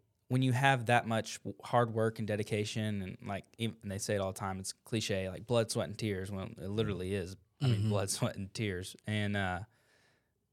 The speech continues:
Speaker 1: it just hurts that much more knowing, like, I mean, and, and then you, you go back to thinking, well, like I said earlier, like, what if I had just done this a little bit better,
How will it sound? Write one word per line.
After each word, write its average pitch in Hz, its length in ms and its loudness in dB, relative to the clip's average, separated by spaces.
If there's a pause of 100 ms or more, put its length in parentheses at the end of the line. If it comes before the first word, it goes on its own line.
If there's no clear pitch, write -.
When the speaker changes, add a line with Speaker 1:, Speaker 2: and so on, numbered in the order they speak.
Speaker 1:
it 123 80 0
just 123 240 0
hurts - 360 2
that 117 280 0
much 113 240 -2
more 98 440 -2
knowing, 107 380 0
like, 92 280 -4 (240)
I 110 100 -4
mean, 101 200 -2
and, 110 120 0
and 117 200 0
then 131 140 4
you, 120 220 2
you 101 320 -2 (120)
go 117 140 2
back 107 220 2
to 107 60 -14
thinking, 98 360 -6
well, 90 300 -4 (100)
like 95 160 -4
I 98 60 -6
said 95 240 -4
earlier, 90 360 -4
like, 90 240 -10 (460)
what 104 340 0
if 101 260 0 (800)
I 107 60 -2
had 107 140 0
just 104 160 -4
done 101 180 0
this 104 220 -2
a 101 40 -4
little 95 140 -4
bit - 160 -10
better, 90 260 -6